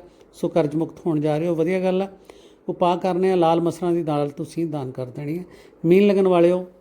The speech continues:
ਸੂਰਜ ਪੰਜਵੇਂ ਘਰ ਵਿੱਚ ਆ ਗਿਆ, ਤੁਸੀਂ ਬੱਚਿਆਂ ਦੀ ਸਿਹਤ ਦਾ ਖਿਆਲ ਰੱਖਣਾ ਬਹੁਤ ਸਾਰਾ।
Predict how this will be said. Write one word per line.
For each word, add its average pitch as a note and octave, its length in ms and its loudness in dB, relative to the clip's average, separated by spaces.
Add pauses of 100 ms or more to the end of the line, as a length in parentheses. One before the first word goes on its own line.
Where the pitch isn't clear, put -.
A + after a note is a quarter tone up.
(800)
ਸੂਰਜ E3 320 2
ਪੰਜਵੇਂ E3 340 -2
ਘਰ F#3 200 -2
ਵਿੱਚ D#3+ 220 -2
ਆ D3+ 120 2
ਗਿਆ, E3 220 -2 (440)
ਤੁਸੀਂ E3+ 280 0
ਬੱਚਿਆਂ E3 340 0
ਦੀ E3+ 360 2
ਸਿਹਤ E3+ 240 -4
ਦਾ F3 140 -4
ਖਿਆਲ F3 280 -4
ਰੱਖਣਾ F3+ 260 -6
ਬਹੁਤ F3+ 200 -4
ਸਾਰਾ। F#3 320 -4